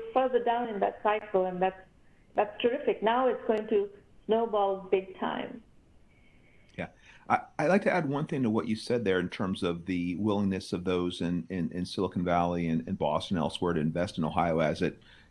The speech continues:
Speaker 2: you know, as it grows and becomes, you know, provenly profitable and all that, just given the level of competition valuations on, on the coast. Um, we're finding there needs to be a balance in that.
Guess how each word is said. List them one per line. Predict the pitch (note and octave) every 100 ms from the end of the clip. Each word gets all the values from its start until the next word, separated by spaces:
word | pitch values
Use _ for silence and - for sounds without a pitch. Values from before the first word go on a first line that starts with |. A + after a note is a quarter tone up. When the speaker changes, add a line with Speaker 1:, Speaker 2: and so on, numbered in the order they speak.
| -
Speaker 2:
you | G2
know, |
as | F#2+ F2+
it | F2+
grows | - F2 E2+ F#2 F#2
and | F2+
becomes, | E2 - D#2 E2+ -
you | G2+
know, | D#2+ - - -
provenly | G#2+ F#2 F#2
profitable | E2 - D#2+ D#2 F2 E2 E2
and | D#2+
all | C#2+
that, | E2 D#2+
just | E2+ F2
given | A2 F#2
the |
level | F2+ F2+ F2
of | -
competition | G2 F2 - G2 - E2
valuations | E2 E2+ E2 E2 E2 - D2
on, | D#2+ D2+
on | F2+ E2
the |
coast. | D2+ F#2+ E2+ - - - - - _ -
Um, | G#2+ G2 G2 - - _ -
we're | C3+
finding | D#3+ - F#3
there | E3
needs | C#3 C#3
to | -
be | B2+
a | G2+
balance | G2 D#2 F#2 C3 -
in | D#3
that. | D#3+ F#3+